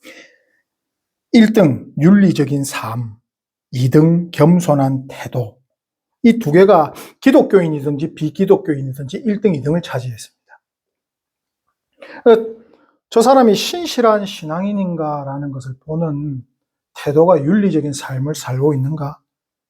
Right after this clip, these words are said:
그리고 겸손한 태도를 가지고 있는가. 이건 태도적인 문제죠. 다 삶에서 드러나는 저 사람의 마음가짐과 태도가 드러나는 것으로 신앙생활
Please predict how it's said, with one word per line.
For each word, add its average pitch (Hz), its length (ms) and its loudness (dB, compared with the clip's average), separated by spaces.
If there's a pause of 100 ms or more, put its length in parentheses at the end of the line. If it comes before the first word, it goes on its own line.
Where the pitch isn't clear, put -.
그리고 135 300 -6
겸손한 165 580 0
태도를 147 400 -6
가지고 139 360 -8
있는가. 120 440 -16 (720)
이건 254 480 2
태도적인 214 520 0
문제죠. 123 460 -10 (800)
다 190 100 4
삶에서 202 500 4
드러나는 220 440 4
저 180 100 0
사람의 175 400 2
마음가짐과 160 680 0
태도가 165 580 -6 (2000)
드러나는 175 480 2
것으로 135 520 -8 (1500)
신앙생활 139 680 -4